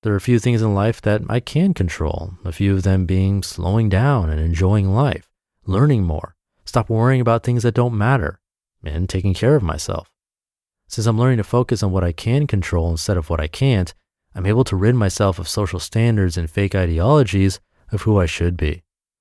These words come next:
I'm able to decrease the amount of anxiety and stress in my life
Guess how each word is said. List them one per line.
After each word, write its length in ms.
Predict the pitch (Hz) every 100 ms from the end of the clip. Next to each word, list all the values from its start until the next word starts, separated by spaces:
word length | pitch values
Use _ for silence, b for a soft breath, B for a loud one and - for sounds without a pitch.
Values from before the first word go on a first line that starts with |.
| _
I'm 100 | 107
able 160 | 120 127
to 80 | 107
decrease 520 | 92 127 - 110 101
the 100 | 107
amount 220 | 98 98
of 80 | 92
anxiety 500 | 87 87 92 110 101
and 100 | 82
stress 440 | - - 113 101
in 60 | 90
my 100 | 78
life 440 | 80 113 113 98